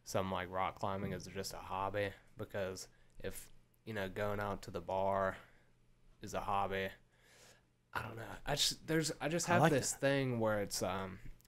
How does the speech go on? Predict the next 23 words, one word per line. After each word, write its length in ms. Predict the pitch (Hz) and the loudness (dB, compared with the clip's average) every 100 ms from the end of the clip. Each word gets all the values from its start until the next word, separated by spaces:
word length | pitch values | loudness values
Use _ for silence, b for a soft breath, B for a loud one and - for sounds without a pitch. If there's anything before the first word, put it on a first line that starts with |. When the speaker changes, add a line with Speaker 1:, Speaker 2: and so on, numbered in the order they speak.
| - | -10
Speaker 1:
I 60 | 107 | -6
feel 180 | - 127 | 2 4
like 160 | 117 | 4
there's 180 | 117 104 | 2 0
people 420 | - 143 139 147 | 4 4 6 4
that 160 | 123 87 | 6 2
love 460 | 98 104 110 117 - | 2 2 2 0 -2
to 100 | 101 | 0
go 260 | 104 107 | 4 6
out 320 | 101 107 107 - - | 6 4 2 -2 -8
and 120 | 117 | -2
go 180 | 98 101 | 0 2
into 160 | 113 110 | 2 0
nature, 540 | 104 113 - 113 107 | 0 -2 -2 0 0
and 220 | 95 95 - - - | -2 -4 -10 -20 -2
those 220 | 135 160 | 0 2
kind 180 | - 180 | 4 2
of 80 | 175 | 2
people 320 | 180 180 165 | -2 0 4
are 140 | 123 107 | 4 4
down 440 | 104 113 120 113 | 2 2 2 0
to 80 | 101 | 0
go 260 | 92 85 | -2 -4